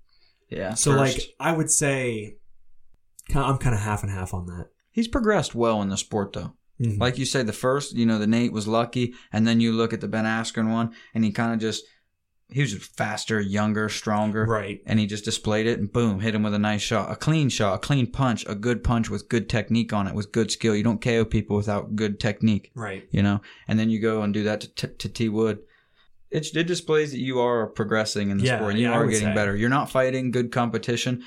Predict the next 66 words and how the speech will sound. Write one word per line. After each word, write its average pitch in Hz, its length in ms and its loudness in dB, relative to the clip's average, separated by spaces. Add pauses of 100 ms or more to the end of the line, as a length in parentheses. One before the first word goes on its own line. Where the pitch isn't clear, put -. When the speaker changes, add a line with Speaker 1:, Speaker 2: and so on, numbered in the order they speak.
Speaker 1:
but 120 100 -4
that's 139 220 0
okay, 131 360 0
'cause 101 200 -6
you're 117 100 2
not 117 220 -2
good. 113 320 -2 (420)
So 104 160 -6
I 117 60 0
don't 127 140 0
expect 131 360 -2
you 117 80 0
to 101 40 -4
fight 101 280 -2
good 101 160 -6
competi-, - 500 -4
I - 80 -4
don't 117 140 2
expect 120 400 -2
you 110 60 -4
to 110 60 0
box 104 340 -4
good 110 140 -2
Speaker 2:
Yeah. 101 100 -2
Speaker 1:
people, 98 340 -4 (280)
Speaker 2:
Mm-hmm. 110 100 2
Speaker 1:
you 104 40 4
know? 101 180 2 (480)
'Cause 101 120 -6
you're 113 80 2
not 113 160 0
good 117 180 2
either. 101 320 -2 (460)
Speaker 2:
Mm-hmm. 101 220 0
Speaker 1:
You're 117 120 2
getting 123 340 2
better, 113 400 -2 (880)
and 110 80 2
you're 107 100 2
doing 117 320 2
better 110 240 0
things 110 320 -2
each 107 200 -2
time 110 200 0
you 101 160 -2 (160)
get 117 140 -2
in 98 80 -2
the 104 80 0
ring. 104 340 0 (640)
But 110 80 -2
it's 101 100 -6
very 110 360 0
apparent 104 420 -2
that 101 80 -2
he's 98 160 -4
green, 101 320 -2
and 98 100 -2
it's 95 80 -6
very 104 260 -2
apparent 104 480 -4
that 101 80 -6
he's 101 140 -4
new 107 140 0
to 104 80 -4
the 98 120 -4
sport, 104 480 -2